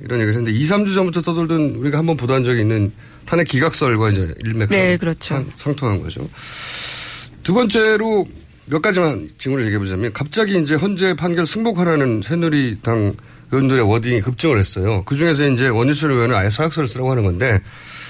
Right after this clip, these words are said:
Speaker 1: 한번 되돌아가 보자고요. 한 달 전만 해도 탄핵은 인용될 거라는 분위기가 대세였어요.
Speaker 2: 네네.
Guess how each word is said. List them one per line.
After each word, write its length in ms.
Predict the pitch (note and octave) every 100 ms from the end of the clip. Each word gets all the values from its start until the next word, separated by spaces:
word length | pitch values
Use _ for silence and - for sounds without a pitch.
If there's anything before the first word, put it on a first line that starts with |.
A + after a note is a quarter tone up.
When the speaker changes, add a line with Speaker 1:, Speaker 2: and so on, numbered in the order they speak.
| - - - - - - -
Speaker 1:
한번 220 | D#3+ -
되돌아가 400 | - D3+ F#3+ D#3
보자고요. 320 | G#2+ F#2+ E2+ E2
한 300 | - C4+ C4+
달 180 | C4
전만 320 | F#3+ F3+ D#3 C#3
해도 360 | A2+ D#3+ G2+
탄핵은 640 | - A#3 B3+ C4 B3 A#3+ F3 C#3+
인용될 400 | E3 B3 G#3+ F3+
거라는 260 | F3+ E3
분위기가 360 | C3 A#2+ A#2+ C#3
대세였어요. 560 | G#2+ F#2 F2+ - - - -
Speaker 2:
네네. 520 | - F3+ E3 C#3 C#3